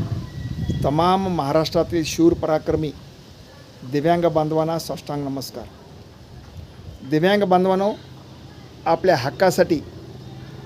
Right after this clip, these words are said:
आपण संघटित होणे काळाची गरज आहे. केंद्र शासन असो की राज्य शासन असो, या दोन्ही शासनाने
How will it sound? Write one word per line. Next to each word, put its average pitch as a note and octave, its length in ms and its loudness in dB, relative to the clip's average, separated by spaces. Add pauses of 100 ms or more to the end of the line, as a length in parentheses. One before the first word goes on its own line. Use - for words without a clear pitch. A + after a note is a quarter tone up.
(760)
आपण F#3 280 2
संघटित E3+ 540 2
होणे E3+ 220 4
काळाची D3 400 0
गरज D3 300 0
आहे. C3+ 180 -2 (2750)
केंद्र E3+ 300 4
शासन G3+ 360 4
असो G3+ 340 4 (960)
की F3 140 8
राज्य F3 300 8
शासन G3+ 360 4
असो, F3+ 360 2 (1400)
या F#3 140 6
दोन्ही F#3+ 600 8
शासनाने F3 880 2